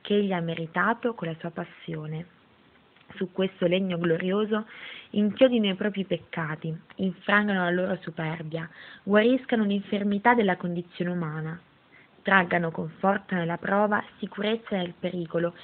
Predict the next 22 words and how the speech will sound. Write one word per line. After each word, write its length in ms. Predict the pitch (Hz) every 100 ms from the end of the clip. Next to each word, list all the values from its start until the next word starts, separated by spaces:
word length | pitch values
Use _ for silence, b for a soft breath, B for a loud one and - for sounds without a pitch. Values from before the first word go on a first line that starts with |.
| B B
e 140 | - 220 -
forti 420 | - 226 190 - 180
della 240 | 185 185
sua 200 | - 226
protezione 840 | 226 196 185 175 - 254 269 254
percorrano 640 | 196 214 226 - 262 254 214
incolumi 640 | 196 190 220 226 240 240 247 B B B
le 180 | 220 208
strade 260 | - 240 233
del 200 | 190 175
mondo, 600 | 170 160 156 156 156 160 - _ _ _ _ _ - -
fino 200 | 208 208
a 60 |
quando 480 | 202 202 180 170 170
tu, 180 | - 190
o 80 | 165
Padre, 520 | 185 190 214 226 233
li 120 | - 185
accoglierai 520 | 180 190 185 196 180
nella 220 | 165 160
tua 140 | 165
casa. 500 | 165 160 147 147 156